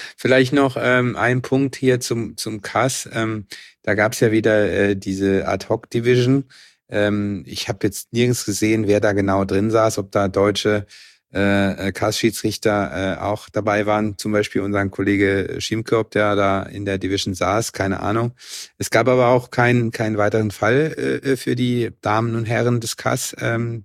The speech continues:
während der Euro. Ich habe jetzt gesehen, ähm, im Hinblick auf die Olympischen Spiele gibt's jetzt wohl den ersten Fall schon. Die, äh, Ad-Hoc-Division ist ja zuständig, ich glaube, ab zehn Tage vor der, äh, vor dem eigentlichen Event. Und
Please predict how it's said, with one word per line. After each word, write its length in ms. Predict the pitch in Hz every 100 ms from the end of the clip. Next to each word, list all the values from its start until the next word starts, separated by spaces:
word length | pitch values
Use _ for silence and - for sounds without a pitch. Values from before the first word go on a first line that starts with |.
| _
während 320 | 113 117 113
der 140 | 113 113
Euro. 380 | 123 123 131 127 - - -
Ich 100 | -
habe 100 | 117
jetzt 160 | 120 -
gesehen, 480 | 117 113 117 127 120
ähm, 440 | 110 113 113 113
im 120 | 110 117
Hinblick 340 | 123 120 -
auf 180 | 101 -
die 160 | 110
Olympischen 400 | 98 113 113 107
Spiele 380 | 98 - 151 147
gibt's 200 | 131 -
jetzt 220 | 120 -
wohl 100 | 110
den 100 | 104
ersten 360 | 82 95 - 95
Fall 260 | - 87 87
schon. 360 | - 90 90 - - - _ -
Die, 240 | 107 98 -
äh, 260 | 95 95
Ad-Hoc-Division 760 | 80 98 131 - 127 120 123 120
ist 220 | 110 -
ja 260 | 101 101 104 95 - - _
zuständig, 600 | - 143 123 127 127 117
ich 60 | -
glaube, 280 | 104 104
ab 220 | 95 95 -
zehn 320 | 135 135 127
Tage 400 | 123 110 120 135
vor 240 | - 120
der, 400 | 120 117 120 107 _ _ _ _ _
äh, 160 | 120 110
vor 160 | 117
dem 160 | 113 107
eigentlichen 840 | 107 113 117 - 120 117 113 95 73 -
Event. 520 | 117 113 147 160 -
Und 380 | - 117 101